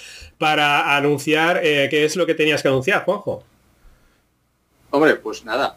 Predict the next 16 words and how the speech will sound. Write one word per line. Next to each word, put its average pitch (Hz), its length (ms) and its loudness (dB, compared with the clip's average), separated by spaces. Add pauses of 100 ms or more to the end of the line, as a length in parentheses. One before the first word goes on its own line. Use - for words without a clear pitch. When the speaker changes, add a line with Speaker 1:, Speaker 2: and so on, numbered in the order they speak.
(140)
Speaker 2:
que 101 420 -8
una 131 200 -4
de 139 80 -8
las 135 180 -4
ventajas 123 800 -4
de 101 420 -6
este 123 300 0
medio 123 480 2 (140)
es - 160 -6
que 104 480 -4
sí - 340 2
que 123 160 4
permite 120 800 -2
añadir 117 540 -2
algo 123 420 0
<laughs> - 160 -20